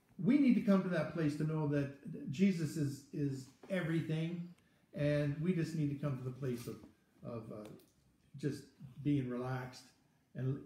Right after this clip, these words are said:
giving everything to him. So the other thing of this month is God wants us to, uh, come into a place of strength. And, uh, Ephesians six ten to thirteen talks about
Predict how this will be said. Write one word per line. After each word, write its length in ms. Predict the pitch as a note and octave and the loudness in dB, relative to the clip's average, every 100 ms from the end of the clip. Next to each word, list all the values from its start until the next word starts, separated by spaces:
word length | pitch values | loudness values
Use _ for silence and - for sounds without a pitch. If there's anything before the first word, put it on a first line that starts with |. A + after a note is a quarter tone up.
| - - | -10 -2
giving 280 | C#3+ C3 B2+ | 0 2 0
everything 340 | B2 A#2 A2 | -4 -8 -8
to 80 | G#2 | -8
him. 360 | C3+ C#3 G2 - - _ _ _ _ | -6 -6 -8 -12 -20 _ _ _ _
So 480 | - F3+ E3+ E3+ - - _ _ _ _ | -6 2 2 2 -4 -18 _ _ _ _
the 140 | D3 A3 | 2 4
other 160 | C#4+ | 4
thing 320 | - A#3+ F#3+ - - E3+ | 2 4 4 2 -6 -2
of 220 | D#3 C#3 | 0 0
this 220 | E3 - | 0 0
month 280 | D#3 D3+ D3 - | 0 0 0 0
is 460 | D3 C#3+ C3 - - _ _ - - | 2 2 0 -6 -16 _ _ -14 -4
God 280 | F3 B3 G#3 | 0 2 4
wants 260 | F#3+ F#3 F#3+ | 4 2 0
us 160 | - | -4
to, 300 | D3+ C#3 - | -6 -8 -6
uh, 160 | C#3 B2 - - _ _ - | -4 -4 -8 -18 _ _ 4
come 160 | G#3+ | 6
into 220 | G3 F3+ | 6 6
a 60 | D#3 | 2
place 280 | - E3 - | 2 2 0
of 100 | - | -4
strength. 600 | - D#3+ C3+ - - - _ _ _ _ | -4 0 0 -2 -10 -20 _ _ _ _
And, 440 | - D3+ D3+ D3 D3 | -2 0 2 2 2
uh, 220 | D3 C#3+ C#3 - - | 2 2 -2 -10 -6
Ephesians 520 | D3+ A#3 A3+ F#3+ - | -4 2 4 4 2
six 260 | F#3+ F3+ - | 0 -2 -2
ten 200 | E3+ D#3+ | -2 0
to 80 | C#3 | 0
thirteen 480 | D#3 C#3+ D#3 C#3 - | -2 -2 -2 -2 -4
talks 220 | D3+ D3+ | -6 -4
about 240 | C#3 C#3 | -4 -4